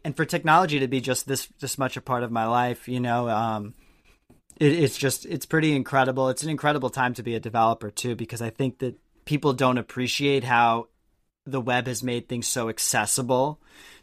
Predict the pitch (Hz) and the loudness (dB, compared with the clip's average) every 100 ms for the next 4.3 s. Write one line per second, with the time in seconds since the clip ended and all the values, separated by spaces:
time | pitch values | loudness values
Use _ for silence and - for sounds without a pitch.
0 | - 113 123 117 113 127 123 120 131 143 | -8 -2 0 0 0 0 0 2 2 2
1 | 160 170 - - 131 123 120 113 117 113 | 0 -4 -6 -6 -6 -2 0 2 2 2
2 | 117 - 123 117 - 139 156 143 123 113 | 0 -4 -2 0 0 -2 -2 -2 -4 -4
3 | 131 143 175 180 185 170 165 135 147 135 | -2 2 2 2 0 0 0 0 0 0
4 | 170 156 | -4 -4